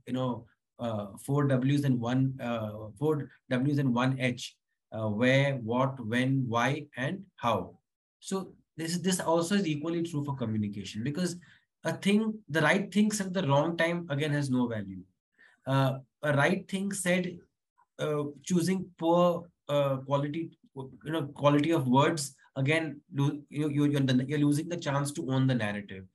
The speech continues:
The message is not sent out. So it, it, you need to train a person to be able to speak in a way where, you know, you are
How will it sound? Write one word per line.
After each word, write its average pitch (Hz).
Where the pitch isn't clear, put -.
The 143
message 151
is 160
not 117
sent 101
out. 113
So 202
it, 180
it, 208
you 165
need 196
to 233
train 170
a 202
person 170
to 180
be 165
able 143
to 180
speak 208
in 202
a 147
way 127
where, 147
you 139
know, 170
you 139
are 170